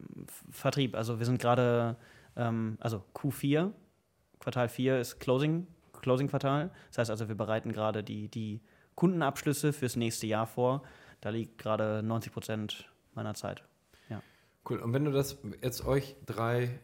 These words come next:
Speaker 2: ihr seid ja drei männliche Gründer, ne?
Speaker 1: Genau.
Speaker 2: Äh, wenn, ähm, wenn ihr drei euch aufteilt, wenn du sagen würdest,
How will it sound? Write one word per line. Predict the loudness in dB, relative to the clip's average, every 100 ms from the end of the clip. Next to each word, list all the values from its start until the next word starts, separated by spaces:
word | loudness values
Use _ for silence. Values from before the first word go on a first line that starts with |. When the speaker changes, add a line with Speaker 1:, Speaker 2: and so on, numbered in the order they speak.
| -14
Speaker 2:
ihr | -2
seid | 0 0
ja |
drei | 0 0
männliche | 0 -2 -2 -4
Gründer, | -8 -10 -4
ne? | -4 -6 -2
Speaker 1:
Genau. | 0 0 -4 _ _
Speaker 2:
Äh, | -8 -4 -4 -6 -20 _ _ _ -4
wenn, | -2 0 -2
ähm, | 0 0 0 -2 -6 -12 _ _ _ _ -4
wenn | -2 -2 -6 -12
ihr | -4 -2
drei | 2 2 2
euch | 2 -2 -2 -14 -16 _ _ _
aufteilt, | -2 -2 -2 -2 0 0 -2 -12 _ _ _ _ _ _
wenn | -2
du | 0
sagen | 2 2 2
würdest, | 2 0 -2